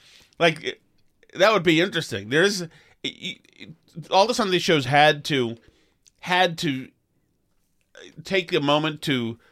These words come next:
talk about how ugly and uncomfortable it was to see the sitting Republican, uh, congressman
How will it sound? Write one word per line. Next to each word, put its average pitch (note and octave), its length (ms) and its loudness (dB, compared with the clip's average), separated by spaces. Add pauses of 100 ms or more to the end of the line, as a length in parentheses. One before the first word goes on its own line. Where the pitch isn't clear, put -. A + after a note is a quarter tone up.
(320)
talk D#3+ 280 2
about D3 200 4
how C3+ 380 2 (160)
ugly D#3+ 400 2
and A#2+ 120 -2
uncomfortable D#3+ 520 -2
it - 40 -4
was D#3 300 2
to D3+ 160 -8
see C3+ 400 -2 (460)
the A#2+ 420 0
sitting D3 580 -4
Republican, C#3 1000 -4
uh, B2+ 360 2 (100)
congressman C#3 800 -6